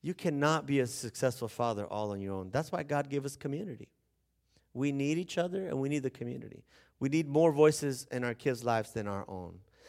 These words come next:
But dads, I wanna encourage you because here you are. And you've got the opportunity. You can metabolize the past. And, and if it was good, then choose to pass it forward. But if it was bad,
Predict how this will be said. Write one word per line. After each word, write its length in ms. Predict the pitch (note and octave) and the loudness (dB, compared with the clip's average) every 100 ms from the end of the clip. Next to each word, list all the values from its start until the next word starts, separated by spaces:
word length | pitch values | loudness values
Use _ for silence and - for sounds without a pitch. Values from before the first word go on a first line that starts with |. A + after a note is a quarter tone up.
| - - | -20 -6
But 120 | B2+ | 2
dads, 260 | D3+ D3+ | 4 4
I 60 | D#3 | 4
wanna 180 | D#3 D#3+ | 2 0
encourage 460 | D#3 - E3+ D3+ | 0 4 4 2
you 60 | B2 | -2
because 360 | A#2+ - C#3 - | -6 -6 -6 -4
here 200 | E3 E3+ | 0 0
you 200 | F#3 A#2+ | 0 -4
are. 240 | - - _ _ _ _ _ _ - - | -8 -14 _ _ _ _ _ _ -20 -12
And 100 | A#2+ | -6
you've 220 | D3 C#3 | -6 -4
got 240 | E3 - - | -2 -4 -2
the 120 | D#3+ | -2
opportunity. 680 | F3 - - F3 C3 - - _ _ _ _ - | -2 -6 -8 -8 -6 -10 -12 _ _ _ _ 0
You 160 | D3+ | 0
can 200 | - G#3+ | 6 6
metabolize 720 | F#3 F3+ F#3+ F#3+ F3+ E3+ D#3+ C#3+ | 6 8 8 10 12 12 12 10
the 80 | D3 | 2
past. 600 | - D3 A#2+ A2 - - - _ _ - | 2 4 2 0 -8 -16 -20 _ _ 0
And, 240 | C#3+ D3+ | 2 4
and 160 | D#3+ D#3 | 6 6
if 100 | D3 | 8
it 120 | G3+ | 8
was 160 | G3 D3+ | 8 12
good, 440 | A3 B3+ A#3 E3+ | 12 12 12 10
then 160 | F3 D#3+ | 2 4
choose 300 | G#3+ A3+ G3+ | 4 4 2
to 80 | - | 4
pass 300 | F3 E3+ D3+ | 6 6 4
it 80 | |
forward. 300 | - E3 D3 | 6 8 8
But 100 | C3+ | 6
if 60 | D3+ | 4
it 60 | G3 | 6
was 180 | F#3 | 6
bad, 340 | D#3 F#3+ F#3+ | 10 12 12